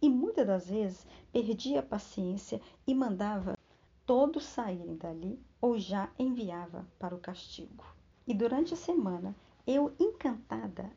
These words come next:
abri o armário da cozinha, aquele armário enorme com uma parte reservada só para as quitandas, lotados de pacotes. Não sabia escolher o que comer, devido a tantas variedades.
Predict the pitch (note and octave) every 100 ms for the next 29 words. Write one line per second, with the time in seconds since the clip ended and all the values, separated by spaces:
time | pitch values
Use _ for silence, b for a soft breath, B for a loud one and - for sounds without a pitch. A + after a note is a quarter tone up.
0 | - G#3 F3+ A3+ C#4+ D4 A3+ F3+ E3+ E3+
1 | E3+ E3+ F3+ F#3 - F#3+ F3+ - B B
2 | F#3 F#3 G#3 G3+ F#3+ F#3 F3+ - A3+ F#3+
3 | F#3 F#3+ F3+ - - B B - G3+ G3
4 | - - F3+ - - G3 C4+ A#3 F3+ F#3+
5 | G3 F#3 F#3 b b - - - D#4+ F4
6 | - A#3 A#3 - A3+ F#3+ F3+ G3 F#3+ -
7 | - b b - G#3 G#3 - - A3 C4
8 | B3 B3 A#3+ A3+ G#3+ - - - - -
9 | - - b b B3 D#4+ - - E4 A#3
10 | A#3+ - A#3 G3+ G3 G#3+ G#3+ G#3 G#3 A#3+
11 | G#3+ F3 F3 - b b - G#3+ G#3 A3
12 | G#3+ - B3+ C4+ C4+ G#3+ G3 F#3 F#3 E3
13 | F#3+ G3 - -